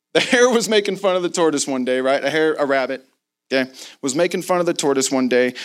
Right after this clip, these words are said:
for being so slow. He said, "Do you ever get anywhere?" he asked with a mocking laugh. "Yes," replied the tortoise, "and I get there sooner than you think.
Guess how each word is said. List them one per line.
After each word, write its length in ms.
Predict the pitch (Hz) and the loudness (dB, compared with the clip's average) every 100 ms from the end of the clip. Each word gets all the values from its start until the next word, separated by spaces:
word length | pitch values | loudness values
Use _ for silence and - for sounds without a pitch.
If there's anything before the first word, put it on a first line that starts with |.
| - | -6
for 140 | - | -2
being 240 | 135 147 143 | 2 4 4
so 200 | 151 131 | 2 2
slow. 360 | - 117 - - - - | 2 0 -2 -8 -14 -2
He 100 | 294 | 0
said, 220 | 262 202 | 4 2
"Do 80 | 262 | 2
you 140 | 440 | 2
ever 160 | 330 208 | 2 2
get 280 | 156 185 185 | 2 0 2
anywhere?" 640 | 156 160 156 156 160 160 _ _ | 0 2 4 4 4 -2 _ _
he 180 | - 147 | -2 2
asked 300 | 135 147 - | 2 2 -2
with 100 | 147 | -6
a 40 | 123 | -2
mocking 440 | 131 131 139 135 | 0 0 -2 -4
laugh. 400 | 127 135 139 - _ _ _ _ _ _ _ _ _ _ _ - - - _ _ - | -2 -4 -6 -16 _ _ _ _ _ _ _ _ _ _ _ -8 -8 -8 _ _ 0
"Yes," 360 | 160 254 - | 2 4 2
replied 340 | 151 143 139 131 | -2 2 2 2
the 60 | |
tortoise, 520 | 135 156 190 220 - - - _ _ - | 0 2 2 0 -4 -10 -20 _ _ 2
"and 220 | 269 285 | 4 4
I 80 | 165 | 2
get 220 | 180 180 | 0 2
there 100 | 185 | 2
sooner 320 | - 226 208 | 2 2 4
than 180 | 208 202 | 4 2
you 80 | 175 | 0
think. 480 | 254 302 - - | 0 -2 -4 -12